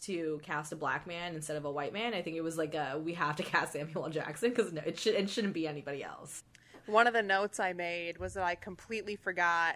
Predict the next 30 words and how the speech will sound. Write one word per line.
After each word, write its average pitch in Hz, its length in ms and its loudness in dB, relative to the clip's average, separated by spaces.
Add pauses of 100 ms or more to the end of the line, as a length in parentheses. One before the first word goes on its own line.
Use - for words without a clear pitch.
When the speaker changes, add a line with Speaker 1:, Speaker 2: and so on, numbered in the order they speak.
Speaker 2:
and 180 100 -4
it - 140 -4
came 202 240 -4
up, 185 100 -2
was 196 160 -4 (100)
all 214 240 2
over 208 220 0
TikTok 180 560 -8
the 175 80 -8
last 170 340 -2
year, 165 300 -2
was, 165 320 -6 (320)
"The - 80 -12
council 262 440 0
has 208 200 -2
made 196 220 0
its 180 100 -8
decision." 190 560 -2 (260)
Well, 214 120 4
it's 214 100 2
a 185 80 0
stupid 339 420 4
ass 180 400 2 (120)
decision. 196 720 -4
<laughs> - 80 -20
Like, 220 200 0 (260)
Speaker 1:
You 247 100 -4
forgot 214 280 4
the 208 100 0
lisp. 175 420 -2